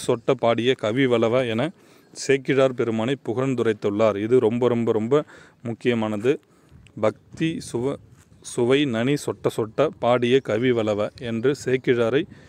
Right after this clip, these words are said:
சேக்கிழார் பெருமானை புகழ்ந்துரைத்தவர் யார் அப்படின்னு பார்த்தீங்கன்னா,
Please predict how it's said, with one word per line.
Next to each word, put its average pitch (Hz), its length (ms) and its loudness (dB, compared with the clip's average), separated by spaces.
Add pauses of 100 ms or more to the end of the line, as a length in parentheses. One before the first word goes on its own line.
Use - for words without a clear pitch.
(600)
சேக்கிழார் 139 480 2
பெருமானை 120 440 -2
புகழ்ந்துரைத்தவர் 117 760 0
யார் 113 260 0
அப்படின்னு 113 320 -2
பார்த்தீங்கன்னா, 107 300 -4